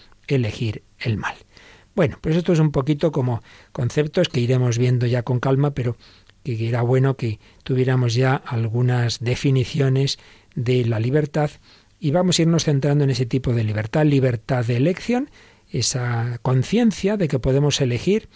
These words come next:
y de que podemos elegir esto o aquello, y respecto a ella, pues ha habido en la historia errores, como en todo, por exceso y por defecto. Por exceso,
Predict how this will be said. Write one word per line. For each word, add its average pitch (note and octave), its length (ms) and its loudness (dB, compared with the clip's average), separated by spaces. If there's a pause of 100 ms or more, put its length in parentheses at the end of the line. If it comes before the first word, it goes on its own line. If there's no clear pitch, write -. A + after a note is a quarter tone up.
(260)
y C#3+ 60 -8
de B2+ 100 0
que B2 80 -4
podemos C3 320 0
elegir C3 400 -2
esto - 540 -2
o C#3 100 0
aquello, G#3+ 460 0 (400)
y C#4 100 0
respecto C#4 500 -2
a A#3+ 60 4
ella, A3+ 260 0 (360)
pues C3+ 480 0
ha C#3 100 -4
habido E3 460 2
en C#3+ 120 0
la D#3+ 80 2
historia G3 480 0 (340)
errores, E3 580 2
como G2+ 340 -6
en G2 100 -6
todo, C3+ 340 0
por B2 180 -4
exceso B2 380 -2
y D3+ 60 -2
por C#3+ 200 -2
defecto. - 420 -14
Por G3 180 0
exceso, A3+ 480 -2